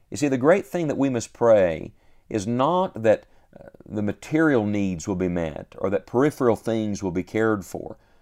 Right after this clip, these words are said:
We must pray that those we love will know God in a very personal way, in an intimate way.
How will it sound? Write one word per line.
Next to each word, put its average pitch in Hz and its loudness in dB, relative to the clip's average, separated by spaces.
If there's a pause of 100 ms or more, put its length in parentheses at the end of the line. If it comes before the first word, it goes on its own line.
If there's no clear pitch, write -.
(160)
We 147 4
must 175 -4
pray 117 4
that 95 -6
those 117 0
we 123 -4
love 101 4
will 92 -2
know 110 0
God 90 0 (320)
in 104 -4
a 104 -2
very 110 2
personal 107 -6
way, 80 -4
in 107 -8
an 107 -6
intimate 117 -6
way. 92 0